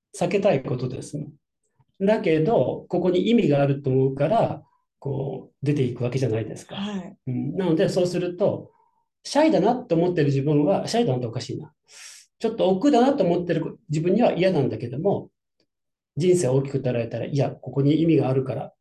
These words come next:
Speaker 1: と思うと、
Speaker 2: うん。
Speaker 1: じゃあ、自-、自分の中のやすしを全員集合していこうぜって、
Speaker 2: うーん、
Speaker 1: ね。
Speaker 2: なるほどね。
Speaker 1: そうなりますよね。
Speaker 2: はい。
Speaker 1: う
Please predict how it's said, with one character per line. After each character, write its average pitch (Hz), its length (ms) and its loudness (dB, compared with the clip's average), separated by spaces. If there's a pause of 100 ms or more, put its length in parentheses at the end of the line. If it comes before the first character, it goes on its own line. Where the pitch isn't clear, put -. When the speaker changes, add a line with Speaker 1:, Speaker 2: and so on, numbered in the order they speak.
Speaker 1:
と 156 80 -4
思 202 340 0
う - 60 -20
と、 277 240 2
Speaker 2:
う - 40 -8
ん。 196 140 -8 (1300)
Speaker 1:
じ - 100 -10
ゃ - 60 -8
あ、 - 120 -12 (200)
自-、 139 300 0
自 147 160 2
分 156 100 4
の 156 80 6
中 143 220 2
の 127 80 0
や 143 100 0
す 143 100 -4
し - 180 -6
を 117 60 -6
全 131 260 2
員 131 60 2
集 135 220 2
合 123 140 -2
し - 60 -8
て 139 100 -4
い 131 80 0
こ 127 140 -4
う 113 60 -4
ぜ 139 260 -4
っ - 60 -20
て、 - 160 2
Speaker 2:
う - 140 0
ー 240 80 -2
ん、 262 560 2
Speaker 1:
ね。 - 0 -
Speaker 2:
な 220 140 2
る - 0 -
ほ - 0 -
ど - 0 -
ね。 214 80 -2
Speaker 1:
そ 226 100 2
う - 20 6
な 196 80 6
り 190 60 4
ま 190 120 4
す 214 120 0
よ - 100 -4
ね。 151 320 -8
Speaker 2:
は 220 460 -2
い。 - 60 -2
Speaker 1:
う - 20 -4